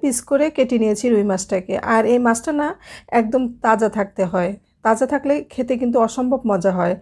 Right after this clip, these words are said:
আর এই মাছটা কালকে নিয়ে এসেছে, সেই জন্য আমি এই তরকারিটা আজকেই রান্না করছি আর কি। আমি দেখেছেন যে ছোট ছোট পিস করে কেটে নিয়েছি। আর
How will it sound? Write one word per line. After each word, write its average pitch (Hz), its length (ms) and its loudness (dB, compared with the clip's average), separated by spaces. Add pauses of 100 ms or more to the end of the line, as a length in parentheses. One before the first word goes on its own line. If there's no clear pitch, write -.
(280)
আর 220 280 4
এই 233 140 2
মাছটা 233 300 0
কালকে 247 280 -2
নিয়ে 269 160 -2
এসেছে, 294 380 -6
সেই 240 200 0
জন্য 226 220 2
আমি 220 180 0
এই 202 60 0
তরকারিটা 220 440 0
আজকেই - 280 -2
রান্না 185 280 0
করছি 185 340 -4
আর 190 80 0
কি। 190 280 -10 (120)
আমি 226 420 0 (340)
দেখেছেন 254 380 4
যে 269 100 0
ছোট 262 240 -4
ছোট 254 220 -4
পিস 240 320 -2
করে 285 220 0
কেটে 240 260 0
নিয়েছি। 190 400 -2
আর 214 340 2